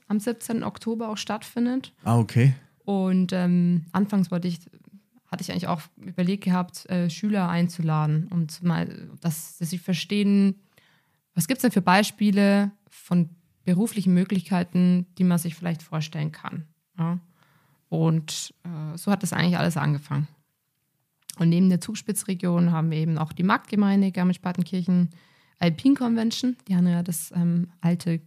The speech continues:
Speaker 1: Kneitinger Café
Speaker 2: Ja.
Speaker 1: jetzt. Die wollen da eben auch recht viel machen in Richtung, ähm, ja, im Innovationsraum,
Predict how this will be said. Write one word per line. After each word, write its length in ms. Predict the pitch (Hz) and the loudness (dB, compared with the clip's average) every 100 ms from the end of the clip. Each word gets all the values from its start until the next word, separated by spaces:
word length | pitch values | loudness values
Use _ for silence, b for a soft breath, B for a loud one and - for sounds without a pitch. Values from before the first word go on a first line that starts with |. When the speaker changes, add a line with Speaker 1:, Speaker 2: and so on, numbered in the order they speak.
| - - | -16 -6
Speaker 1:
Kneitinger 520 | 190 185 208 220 208 | -4 -2 -2 -2 -2
Café 320 | - 202 - | -6 -10 0
Speaker 2:
Ja. 160 | 226 240 | 2 2
Speaker 1:
jetzt. 320 | 233 - - | 0 -10 -6
Die 100 | 185 | -2
wollen 180 | 175 175 | 0 0
da 100 | - | 0
eben 220 | 170 160 | -2 0
auch 200 | 165 156 | -2 0
recht 180 | 190 - | -4 -4
viel 180 | - 220 | 0 2
machen 380 | 220 214 233 254 b b b b b b | 2 2 0 0 b b b b b b
in 140 | 196 196 | 2 2
Richtung, 640 | 196 190 - 185 185 185 | 2 -4 -2 2 4 4
ähm, 520 | 180 180 180 180 180 - | 4 4 4 4 2 0
ja, 120 | 170 | -2
im 220 | 175 180 | 2 2
Innovationsraum, 1400 | 185 180 170 - 190 185 180 - 180 170 170 170 175 | 2 2 0 -2 -2 0 0 -4 -2 0 2 2 2